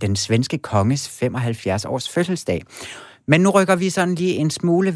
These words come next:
væk fra selve kongen, og vi skal snakke lidt om kunst.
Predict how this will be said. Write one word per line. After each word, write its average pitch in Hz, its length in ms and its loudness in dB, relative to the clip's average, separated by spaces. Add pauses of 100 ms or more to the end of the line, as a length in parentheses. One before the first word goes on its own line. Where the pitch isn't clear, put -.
væk 151 200 2
fra 123 400 0
selve 135 580 0 (320)
kongen, 185 540 2 (800)
og 143 240 6 (140)
vi 165 100 2
skal 147 220 -2
snakke 120 360 2
lidt 120 300 0 (140)
om 107 280 4 (720)
kunst. - 560 0